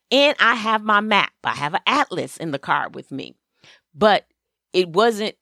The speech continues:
I didn't know where I was at because there was no signage. And it was so pitch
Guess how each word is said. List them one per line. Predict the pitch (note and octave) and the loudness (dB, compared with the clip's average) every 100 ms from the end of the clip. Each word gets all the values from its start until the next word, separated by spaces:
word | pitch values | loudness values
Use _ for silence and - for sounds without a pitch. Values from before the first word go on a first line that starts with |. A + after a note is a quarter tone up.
| _ _ - | _ _ -4
I | G#3+ | 0
didn't | G#3+ F3+ | 0 2
know | E3+ | 0
where | E3 F#3 E3+ | 4 4 4
I | |
was | F3+ F#3 | 2 0
at | C#4+ - | 0 -2
because | - E3 D3+ | -8 -6 -4
there | D#3 | -4
was | D3+ C#3+ | -6 -6
no | C#3+ | -6
signage. | - B3 C#4 A3 E3 - - - - - | -4 -2 -2 -2 -6 -12 -18 -18 -18 -6
And | G#3+ | -2
it | E3+ | -2
was | E3 | -4
so | - - C#4 C#4 | -6 0 2 2
pitch | - - B3 - | 0 -8 -6 -6